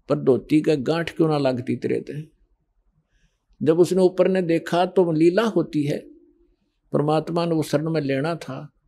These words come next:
गरीबदास जी के सिर पर ऊपर का हिस्सा विष्णु जी का रूप हो गया, और वो चारों हाथ हो गए, सिर पर मुकुट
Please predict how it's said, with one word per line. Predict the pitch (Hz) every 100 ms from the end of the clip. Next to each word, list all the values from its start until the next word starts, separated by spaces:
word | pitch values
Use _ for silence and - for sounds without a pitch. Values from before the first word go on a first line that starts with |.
| -
गरीबदास | - 180 202 190 196 190
जी | 190
के | 190 190
सिर | 175 190 -
पर | - 185 - -
ऊपर | 165 165 196
का | 190 190
हिस्सा | 170 - 175 - _ _ _ _ _ -
विष्णु | 123 185 190 208 202
जी | 170 165
का | 156
रूप | 151 156 147
हो | 127
गया, | 135 180 202
और | 180 - 147
वो | 143 139
चारों | 151 156 156 147 - _ _
हाथ | 120 156 - -
हो | 135
गए, | 175 208 _ _ _ _ _
सिर | - 156 131
पर | - 131
मुकुट | 135 147 165 156